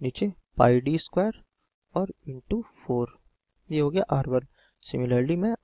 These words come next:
आर टू लिख देता हूँ, आर टू रो लेंथ कितनी है, थ्री एल upon area of cross section, तो nine into pi d square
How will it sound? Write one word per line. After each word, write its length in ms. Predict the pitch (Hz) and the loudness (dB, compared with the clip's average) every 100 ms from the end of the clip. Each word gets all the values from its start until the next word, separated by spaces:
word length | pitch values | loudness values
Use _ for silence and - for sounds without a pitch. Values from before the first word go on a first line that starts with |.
| - | -2
आर 160 | 127 123 | 2 2
टू 160 | 151 | 0
लिख 180 | 151 147 | -4 -2
देता 260 | 151 - 185 | -2 0 -4
हूँ, 140 | 208 - _ _ _ - | -4 -12 _ _ _ -2
आर 120 | 120 - | 0 0
टू 180 | 190 208 _ - | -6 -6 _ -8
रो 340 | 123 135 185 233 _ _ _ _ _ _ _ | -2 0 0 -4 _ _ _ _ _ _ _
लेंथ 240 | 139 135 147 | 0 0 0
कितनी 380 | - - 190 | -6 -8 -6
है, 80 | 233 233 - | -6 -8 -10
थ्री 240 | - 131 | -6 -2
एल 180 | 180 165 - _ 165 | 0 -2 -6 _ -8
upon 300 | 139 - 151 | -4 -2 -2
area 220 | 135 139 | 0 -2
of 80 | - | -2
cross 300 | - 143 - | -6 -4 -6
section, 280 | - 226 262 _ _ _ _ | -6 -8 -8 _ _ _ _
तो 80 | 185 196 | -4 -4
nine 400 | 127 123 127 170 165 | -2 0 2 -2 -6
into 360 | 131 123 175 196 _ | -10 -8 -10 -10 _
pi 220 | 127 127 | 0 0
d 140 | 131 147 | -2 -4
square 380 | - - 185 | -4 -2 -2